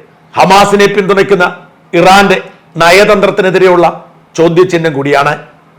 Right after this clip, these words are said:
എന്തായാലും ഷിയ സുന്നി ഭീകരർ തമ്മിലുള്ള ഈ കലാപം പാകിസ്ഥാനെ ഒറ്റപ്പെടുത്തുകയും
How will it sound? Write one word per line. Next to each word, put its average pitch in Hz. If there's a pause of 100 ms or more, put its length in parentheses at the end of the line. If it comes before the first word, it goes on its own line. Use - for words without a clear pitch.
(100)
എന്തായാലും 202
ഷിയ 226 (240)
സുന്നി 202 (240)
ഭീകരർ 196
തമ്മിലുള്ള 185 (480)
ഈ - (160)
കലാപം 175 (380)
പാകിസ്ഥാനെ 190
ഒറ്റപ്പെടുത്തുകയും 180